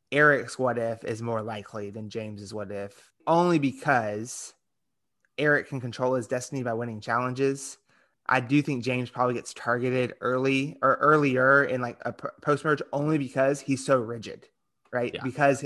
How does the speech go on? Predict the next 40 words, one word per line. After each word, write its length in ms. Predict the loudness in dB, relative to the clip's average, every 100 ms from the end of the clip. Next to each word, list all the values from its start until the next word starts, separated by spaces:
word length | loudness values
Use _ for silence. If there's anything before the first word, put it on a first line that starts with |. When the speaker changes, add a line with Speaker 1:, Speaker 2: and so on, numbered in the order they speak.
| -10 -8
Speaker 1:
because 380 | 0 2 4
his, 160 | 2 2
like, 200 | 0 -2 _ -4
play 280 | 0 2 0
is, 220 | -2 -6 -20 0
"I'm 140 | 2 6
not 180 | 4
gonna, 220 | 4 2 2
I'm 120 | 4
not 180 | 4 4
gonna 160 | 0
flip-flop 460 | 2 0 2 -2 -2
around 300 | 0 0 -2
people." 400 | -8 -10 -10 -10 _ _ _ _ -20 -20 -2
Speaker 2:
It 100 | 0
would 220 | 6 6
be 120 | 4
so 300 | 0 2 2
fun 220 | 4 0 0
to 80 |
see, 280 | -4 -4 -2
though, 260 | 0 0 0
like, 280 | -4 -8 -16 -20 _ _ -20 _
you 100 | -8
think 200 | -4 -2
of 60 | 0
that 160 | -2 0
Heroes 280 | 0 0
versus 260 | -2 -6 -6
Villains 360 | -4 -4 -6 -6
merge 600 | -2 0 0 -2 -8 -8
of, 120 | -6
like, 180 | -6 -6
seeing 380 | -10 -8 -6 -4
the 100 | -4
reunion 480 | -4 -4 -4 -4 -6
of 100 | -8
Amanda 400 | -8 -8 -6 -8
and 120 | -8
Parvati 540 | -6 -6 -4 -6 -6